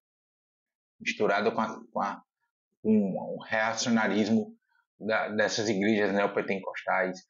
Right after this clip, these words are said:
de misturar religião política, de, em vez de trazer o debate público à luz da razão, trazer o debate público para as questões de fé, de,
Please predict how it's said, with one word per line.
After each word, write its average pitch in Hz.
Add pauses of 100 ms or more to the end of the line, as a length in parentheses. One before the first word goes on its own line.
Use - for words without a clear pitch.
(140)
de 110
misturar 107
religião 98 (200)
política, 95 (440)
de, 113
em 113
vez 123
de 113 (140)
trazer 110
o 107
debate 107
público 95
à 95
luz 110
da 104
razão, 131 (360)
trazer 107
o 101
debate 95
público 107
para 107
as -
questões 101
de 95
fé, 104 (420)
de, 92